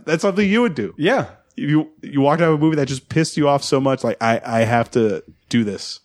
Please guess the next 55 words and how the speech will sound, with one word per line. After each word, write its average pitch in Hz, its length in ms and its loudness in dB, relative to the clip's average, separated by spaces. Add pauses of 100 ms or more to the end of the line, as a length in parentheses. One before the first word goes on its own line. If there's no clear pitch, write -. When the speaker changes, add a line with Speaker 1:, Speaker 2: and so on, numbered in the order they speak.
Speaker 2:
Th-, 180 160 0
there, 180 420 0
there 170 200 -2
have 185 200 0
been 185 140 0
times 151 340 0
where 127 80 2
I, 127 60 4
w-, 131 160 2
I 123 60 0
would 131 160 0
come 143 140 0
home 127 280 -2
from 123 200 -2
a 110 80 -4
particularly 123 500 -2
rough 107 220 2
day 104 320 2
and 101 160 -2
I'll 107 220 2
just, 107 320 -2
I'll 110 120 2
be 110 160 0
screaming 113 340 0
into 101 80 -2
the 98 60 -4
microphone. 95 480 -2
Speaker 1:
<laughs> - 40 -10 (1400)
Speaker 2:
Uh, 113 360 -2 (160)
uh, 127 220 2
I'll, 127 180 2
I'll 160 160 2
record 156 340 2
it 120 140 0
and 120 100 -2
then 123 160 0
later 120 240 2
on 117 160 2
decide 110 320 0
to 98 80 -10
delete 107 220 2
it. 107 180 0 (340)
Uh, 104 280 2 (260)
but 120 420 0
th-, 135 180 2
s-, - 180 -8
s-, - 260 -6
sometimes 190 320 2
things 175 220 2
happen 135 440 -2
where 107 120 0
just 117 320 -8 (400)
you 135 160 -6
need, 143 320 -2 (280)
uh, 113 120 -4